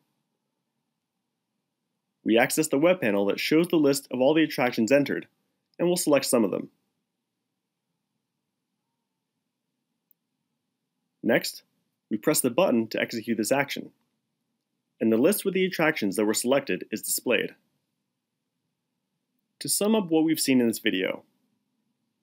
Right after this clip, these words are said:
to select only one row of our grid, changing the allow selection property of the grid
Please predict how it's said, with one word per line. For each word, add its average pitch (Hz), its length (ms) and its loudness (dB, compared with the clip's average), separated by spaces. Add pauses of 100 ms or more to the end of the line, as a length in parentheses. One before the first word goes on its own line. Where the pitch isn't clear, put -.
(380)
to 131 80 -6
select 165 440 0
only 156 180 6
one 127 300 4
row 131 200 4
of 113 60 -2
our 104 120 2
grid, 98 360 -2 (600)
changing 180 420 2
the 143 100 2
allow 113 300 4
selection 135 480 0
property 139 440 -2
of 92 120 -6
the 95 60 -8
grid 92 260 -6